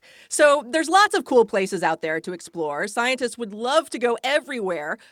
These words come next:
but money is not unlimited, and at some point, decisions have to be made. This kind of report is how the field of planetary science sort of comes to a consensus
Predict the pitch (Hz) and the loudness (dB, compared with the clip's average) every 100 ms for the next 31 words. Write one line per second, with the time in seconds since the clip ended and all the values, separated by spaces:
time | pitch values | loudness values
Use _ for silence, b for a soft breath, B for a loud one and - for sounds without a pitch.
0 | b - 277 277 320 381 370 262 220 196 | b -2 -2 0 -2 -2 -4 -6 -4 -2
1 | 214 254 285 415 480 214 160 170 233 - | -2 -4 -4 -4 -4 -4 -6 -4 -6 -4
2 | 262 349 - 202 214 - 220 202 165 214 | -4 -4 -4 -6 -6 -8 -10 -8 -8 -8
3 | 214 185 165 - 220 240 269 311 190 - | -10 -6 -8 -6 -10 -8 -6 -4 -6 -10
4 | b b b b 196 277 415 - - 285 | b b b b -8 -4 -4 -6 -6 -4
5 | 277 247 240 269 233 - 208 226 226 220 | -4 -4 -2 0 0 -2 -6 -4 -4 -4
6 | - 254 262 254 208 - 214 220 220 196 | -6 -4 -4 -4 -10 -8 -6 -6 -6 -6
7 | 202 269 302 226 170 - b b - 269 | -6 -6 -4 -4 -6 -12 b b -8 -6
8 | - - 294 294 302 240 240 202 - - | -6 -4 -4 -4 -4 -6 -4 -8 -8 -6
9 | 269 - 143 - | -4 -4 -6 -8